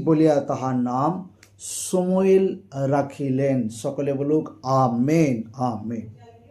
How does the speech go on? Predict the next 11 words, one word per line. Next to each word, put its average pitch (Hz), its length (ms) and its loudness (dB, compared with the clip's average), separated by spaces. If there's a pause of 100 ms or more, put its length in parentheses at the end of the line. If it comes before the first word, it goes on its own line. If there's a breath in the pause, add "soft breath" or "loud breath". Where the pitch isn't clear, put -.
(520)
হালেলুয়া। 131 600 2 (1600 soft breath)
তো 202 380 4 (1800)
এখানে 170 280 4
হান্নার 165 500 4
কাহিনীকে 165 460 2
আমরা 143 480 0 (100)
জানি 131 680 -2 (100)
যে 127 220 -2
হান্না 139 760 0 (1160)
যে 127 420 0 (580)
তার 131 320 2